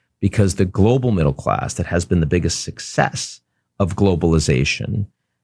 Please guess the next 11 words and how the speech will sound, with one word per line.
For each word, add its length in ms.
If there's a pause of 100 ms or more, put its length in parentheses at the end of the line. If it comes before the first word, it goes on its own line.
(280)
with 340
an 240
absence 640
of 160
necessity 960
of 160
labor 520 (400)
to 100
drive 640 (220)
capital 460
formation 840